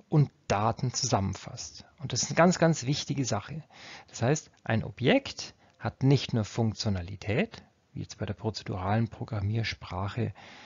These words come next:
ähm, die, die einzelnen Funktionen oder Prozeduren, sondern noch zusätzlich innerhalb dieser Struktur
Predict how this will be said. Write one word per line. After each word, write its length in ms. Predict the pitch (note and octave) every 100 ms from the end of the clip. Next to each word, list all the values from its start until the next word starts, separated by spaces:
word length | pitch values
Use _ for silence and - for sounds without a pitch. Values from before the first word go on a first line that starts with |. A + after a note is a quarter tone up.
| - - -
ähm, 480 | G2+ F#2 F#2 G2+ G#2 - _
die, 520 | A2+ G#2 G2+ G2+ G2+ G2+ -
die 140 | -
einzelnen 600 | - G#2+ A2+ - G#2 G#2
Funktionen 580 | G2+ - G#2+ - A2+ A2+
oder 180 | - G#2
Prozeduren, 800 | - - F#2+ A2+ B2 F3+ C4 C4 - _ - - -
sondern 440 | - F#3 G3+ F#3+
noch 220 | D3+ -
zusätzlich 1000 | - - B3 B3+ - A#2+ - C3+ B2+ - -
innerhalb 640 | G#3 A3+ D#3 C#3+ D#3+ -
dieser 240 | C3+ C3 A#2+
Struktur 760 | - A#2 G#2+ - B2+ C3+ C#3+